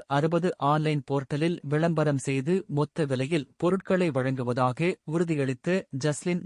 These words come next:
டாம்பர்கீஸ், லட்சக்கணக்கான ரூபாய் பெற்றுக்கொண்டு வாக்குறுதியளிக்கப்பட்ட தொகையை வழங்கவில்லை என்றும், பத்தனந்திட்டா, தெள்ளியூர், வெண்ணிகுளம், புத்தன் மடத்தில்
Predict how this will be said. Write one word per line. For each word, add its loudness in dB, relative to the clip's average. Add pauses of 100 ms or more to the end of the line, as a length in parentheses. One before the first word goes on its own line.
டாம்பர்கீஸ், 0 (380)
லட்சக்கணக்கான 2
ரூபாய் 2
பெற்றுக்கொண்டு -2 (260)
வாக்குறுதியளிக்கப்பட்ட 0
தொகையை 0
வழங்கவில்லை -2
என்றும், 0 (420)
பத்தனந்திட்டா, 0 (460)
தெள்ளியூர், 2 (360)
வெண்ணிகுளம், 2 (360)
புத்தன் 4
மடத்தில் 2